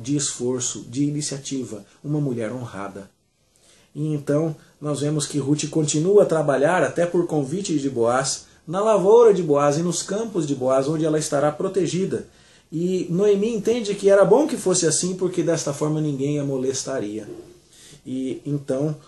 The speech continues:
Ruth passa a trabalhar com as servas de Boaz até que se terminasse a colheita da cevada e do trigo, e ela então ficou esse tempo todo com a sua sogra. Ainda vai acontecer mais coisa na narrativa,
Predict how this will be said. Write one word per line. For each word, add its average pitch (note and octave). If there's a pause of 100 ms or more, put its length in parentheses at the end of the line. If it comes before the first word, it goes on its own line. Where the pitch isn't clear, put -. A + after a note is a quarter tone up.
Ruth F#3+ (120)
passa E3+
a -
trabalhar E3
com F3
as D3+
servas D3
de C3+
Boaz D3 (180)
até G3
que -
se -
terminasse E3+
a D3
colheita C3+
da G3+
cevada D3
e D3
do D3
trigo, A#2 (220)
e C3+
ela C3
então B2
ficou A2
esse G#2
tempo F#2
todo F#2
com F2
a E2+
sua F2
sogra. - (500)
Ainda G3
vai E3
acontecer D#3
mais D3
coisa D#3
na D3
narrativa, C#3